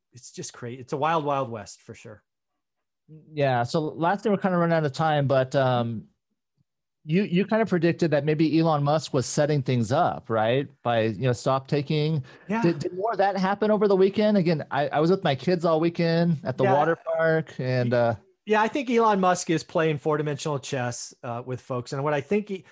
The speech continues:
Speaker 1: so this is how it breaks down for me. Elon Musk jumps into Bitcoin, takes it higher. Elon Musk sells Bitcoin for Tesla, makes a lot of money. He doesn't sell it all, he sells some.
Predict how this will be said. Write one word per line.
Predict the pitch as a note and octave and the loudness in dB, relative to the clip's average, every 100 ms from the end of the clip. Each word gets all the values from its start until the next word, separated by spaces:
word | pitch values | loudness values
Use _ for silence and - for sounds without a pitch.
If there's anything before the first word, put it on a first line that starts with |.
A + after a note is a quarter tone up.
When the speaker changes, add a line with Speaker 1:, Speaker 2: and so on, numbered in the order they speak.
| _ | _
Speaker 1:
so | - F3+ E3 G3 | 0 0 0 -2
this | F#3+ A#3+ | 0 0
is | A#3 | 2
how | A3 F#3+ F3 | 2 2 0
it | F3 D#3 | -4 0
breaks | D#3+ - | -2 -2
down | - C#3+ C3+ | -4 -4 -6
for | C3+ | -10
me. | A2 G#2 _ _ _ _ _ _ E3 | -14 -16 _ _ _ _ _ _ -2
Elon | G3 A3 G#3 | 0 2 2
Musk | F#3 F3+ - C3+ | 0 0 -4 -6
jumps | D#3+ E3+ E3+ | -4 -4 -4
into | E3 | -4
Bitcoin, | C3 D3 - D3 C#3+ C#3 C3+ _ - | -2 -4 -6 -6 -4 -6 -10 _ -12
takes | C#3 B2+ | -10 -8
it | B2+ | -10
higher. | A2+ A2+ A2 A2+ _ _ D#3 | -8 -10 -10 -14 _ _ -4
Elon | D#3+ D#3+ | -2 -2
Musk | D#3 D3+ - | -2 -4 -4
sells | D#3 D#3 B2 | -2 -2 -4
Bitcoin | D3 C3 D3 C#3 C3+ C#3+ _ | -8 -8 -6 -6 -6 -12 _
for | C#3 | -12
Tesla, | B2+ C3 - C3 | -10 -12 -10 -10
makes | B2 - | -10 -10
a | B2+ | -12
lot | A#2 | -10
of | A#2 | -12
money. | A2 A2 - _ _ - | -14 -16 -20 _ _ -8
He | |
doesn't | C3+ E3 E3+ | -4 -2 -2
sell | F3 D3 | -2 -2
it | C3+ | -2
all, | A#2+ | -4
he | B2+ | -8
sells | - C3 - | -10 -12 -12
some. | A#2 G#2+ | -16 -16